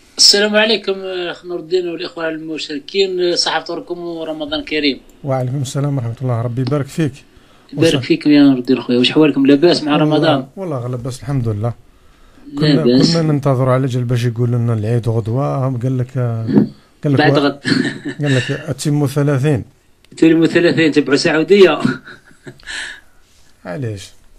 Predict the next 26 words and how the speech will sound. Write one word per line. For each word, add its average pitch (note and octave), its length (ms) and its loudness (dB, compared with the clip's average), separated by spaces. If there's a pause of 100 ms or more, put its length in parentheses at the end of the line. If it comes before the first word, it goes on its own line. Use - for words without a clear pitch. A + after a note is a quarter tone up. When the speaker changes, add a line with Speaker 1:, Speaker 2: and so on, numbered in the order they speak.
(220)
Speaker 1:
علاش D#3+ 400 4
ماشي B2 280 -6
مشكل، - 220 -6
ثلاثين B2 600 -2
ولا A2 120 -8
تسعة A2 200 -10
وعشرين، A#2 340 -2
الحمد B2 160 -6
لله. A#2+ 120 0
Speaker 2:
تسعة A#2 180 2
وعشرين، C3+ 340 0
المهم D3+ 420 0
احنا D3 240 2
رانا D#3 200 0
كملناه، C#3+ 600 0
تسمى C3+ 320 -2
ال-، C3 200 0
الفرض C3 520 0
رانا C#3+ 300 0
كملناه. A#2+ 480 -2 (760)
تسمى C3 160 -4
Speaker 1:
إن C3+ 60 2
شاء D3 240 6
الله B2 160 -2
يا A#2 100 -8
رب. A2+ 60 -12